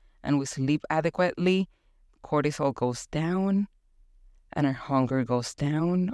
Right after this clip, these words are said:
our insulin goes down, and it just helps overall our well-being. Okay? So start with one. Which one are you gonna choose? Start with one,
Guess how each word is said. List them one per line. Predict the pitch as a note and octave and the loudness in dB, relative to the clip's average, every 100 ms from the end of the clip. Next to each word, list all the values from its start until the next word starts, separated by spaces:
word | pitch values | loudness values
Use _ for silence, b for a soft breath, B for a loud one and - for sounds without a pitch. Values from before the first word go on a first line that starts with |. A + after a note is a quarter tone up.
| - | -4
our | C3+ - | -8 -2
insulin | C#3+ C#3 - C3 C3 | 0 0 -2 0 0
goes | A#2+ A#2+ - | 0 -4 -6
down, | - C3+ D3+ E3 F#3 F#3+ - - - _ _ - _ _ - _ - _ _ - _ - | -6 -2 -2 0 0 -2 -6 -20 -20 _ _ -20 _ _ -20 _ -20 _ _ -20 _ -2
and | D3+ | 0
it | |
just | C3+ D3 - - | 0 -4 -8 -8
helps | C#3+ C3+ - - | 0 0 -2 -4
overall | C3+ B2 B2 A#2+ A#2+ A#2+ B2+ - - - _ - | -4 0 2 4 2 0 -4 -10 -20 -20 _ -4
our | C3+ B2+ | -2 0
well-being. | A#2+ C#3+ - - - - C#3+ - - - - - _ _ - | -2 -2 -2 -4 -4 -4 -10 -18 -20 -20 -20 -20 _ _ -6
Okay? | - D#3 G#3 C4 - - - - - _ - - - - - - _ - | 2 4 4 0 -8 -20 -20 -20 -20 _ -20 -20 -20 -20 -20 -20 _ -20
So | - F3 | -8 -6
start | E3 - D3+ D#3 | -4 -2 -2 0
with | F#3 - | -2 -6
one. | C#3 D#3 F3 C3 C#3 - - - _ | -6 -2 -2 -2 -6 -16 -20 -20 _
Which | E3+ F#3 - | -2 0 2
one | G3 | 0
are | F3+ | 0
you | D#3+ | 0
gonna | D#3+ D#3 | -2 -2
choose? | - - - - - - _ - - - _ _ _ _ _ | -4 -8 -10 -14 -18 -20 _ -20 -20 -20 _ _ _ _ _
Start | - - E3 F3+ | -12 -2 2 2
with | A3+ | 2
one, | D#3+ D3 D3 D#3+ E3+ | 0 0 0 -2 -4